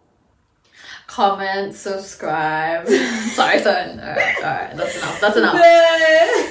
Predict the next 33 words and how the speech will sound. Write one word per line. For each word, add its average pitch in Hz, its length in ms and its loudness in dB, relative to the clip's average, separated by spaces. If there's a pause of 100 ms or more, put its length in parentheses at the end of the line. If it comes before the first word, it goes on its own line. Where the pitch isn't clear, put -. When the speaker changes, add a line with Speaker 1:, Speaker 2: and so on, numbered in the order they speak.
Speaker 1:
Sorry. - 240 6
Speaker 2:
Thank 240 260 -2
you. 214 120 -4
Now, 208 220 -2
but 202 80 -8
for 208 100 -8
real, - 160 -4
comment, 190 340 -4
like, 170 220 -8
share, 160 260 -12
subscribe, 156 420 -16
all 156 100 -14
of 151 80 -14
it. - 160 -18 (760)
Speaker 1:
Do 196 180 -6
it. 214 140 -2
Speaker 2:
Um, 170 340 -12 (2000)
do - 160 -20
it. - 160 -20 (440)
Brain, 165 460 -6 (280)
you 185 100 -10
can 180 140 -8
do 175 180 -14
this. - 560 -20 (720)
This 269 480 0
is 233 380 0
called, 190 680 -4 (160)
"I 180 140 -10
co-signed 226 760 -6
a 233 100 -4
lease 165 420 -6
with 165 240 -12
boyfriend. 156 760 -10